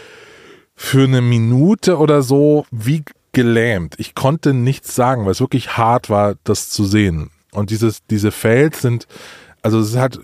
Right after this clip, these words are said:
man muss halt irgendwie so ein, so eine Balance wagen, auch zu, es muss auch immer noch irgendwie witzig sein. Es muss halt auch lang genug her sein,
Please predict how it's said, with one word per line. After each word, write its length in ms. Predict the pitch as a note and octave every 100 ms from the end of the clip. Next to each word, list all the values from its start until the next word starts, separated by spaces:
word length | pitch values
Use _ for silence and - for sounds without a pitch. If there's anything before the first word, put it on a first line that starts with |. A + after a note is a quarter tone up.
| -
man 200 | A2+ A2+
muss 100 | C3+
halt 140 | D3
irgendwie 240 | B2+ B2+ C3
so 140 | A#2+
ein, 200 | A#2 A2+
so 100 | G#2+
eine 60 | G#2+
Balance 640 | G#2 G#2 G#2+ B2 D#3+ -
wagen, 600 | C3 B2 B2 A#2+ A#2 A#2 -
auch 360 | G#2 G#2 A2 -
zu, 200 | B2+ B2
es 120 | G2+
muss 180 | A#2 C#3
auch 220 | B2 A2+
immer 120 | B2 C3
noch 140 | A2+
irgendwie 300 | G2+ A2 G2
witzig 280 | A2 - F2
sein. 160 | E2 D#2
Es 120 | -
muss 160 | B2
halt 100 | B2
auch 120 | G#2+ G#2+
lang 240 | G#2+ C3
genug 300 | B2 G#2 -
her 200 | B2+ C#3
sein, 420 | B2+ B2+ B2 B2